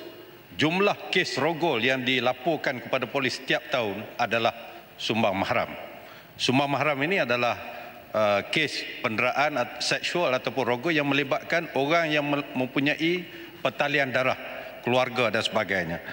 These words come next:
Jadi, eh, Yang Berhormat, eh, kita tahu bahawa mencegah adalah lebih baik daripada mengubati. Prevention is better than cure, dengan izin. Mengikut ajaran Islam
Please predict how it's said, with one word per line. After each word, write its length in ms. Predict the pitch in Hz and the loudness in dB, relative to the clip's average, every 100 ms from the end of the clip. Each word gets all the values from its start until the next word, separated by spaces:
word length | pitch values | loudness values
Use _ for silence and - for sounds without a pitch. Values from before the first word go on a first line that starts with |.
| - - - - | -12 -12 -12 -2
Jadi, 480 | 117 175 233 196 143 | 0 2 4 4 2
eh, 460 | 131 135 135 131 120 - - | 4 4 4 4 2 0 -2
Yang 60 | 135 | 0
Berhormat, 300 | 175 175 - - - - | 2 2 2 -2 -8 -2
eh, 400 | 117 113 110 104 - - - - - | 2 4 4 2 -2 -12 -14 -12 -4
kita 240 | 135 151 147 | -2 -2 0
tahu 320 | 180 208 180 | 2 2 2
bahawa 560 | 131 120 147 139 113 92 - - - - - | 2 2 4 4 2 0 -6 -12 -14 -16 -4
mencegah 560 | 104 120 147 139 147 127 | 0 2 2 2 0 0
adalah 320 | 117 113 101 | 0 0 0
lebih 320 | 107 104 104 - - - - | 0 0 0 -2 -12 -16 -8
baik 320 | 98 113 120 | 0 0 0
daripada 560 | 104 - 101 101 95 90 | -2 -2 0 0 2 0
mengubati. 680 | 98 101 104 101 - 110 82 - - - - - - | 0 0 2 0 0 -2 -4 -10 -18 -20 -20 -16 -4
Prevention 560 | 107 113 117 - 123 | 0 2 2 0 0
is 80 | 107 | -2
better 320 | 92 107 120 | -2 0 0
than 160 | 113 117 | 0 0
cure, 320 | - 156 85 73 - | 0 0 -2 -6 -10
dengan 240 | - 104 123 | -4 0 0
izin. 240 | 147 143 82 - - - - - - - - - - - - - - | 2 0 -2 -10 -14 -16 -16 -18 -20 -20 -20 -20 -20 -20 -20 -20 -14
Mengikut 480 | - 117 185 - 233 - | 0 2 2 0 -2 0
ajaran 400 | 156 151 151 151 | 0 2 2 0
Islam 400 | 131 - 110 78 | -2 0 0 0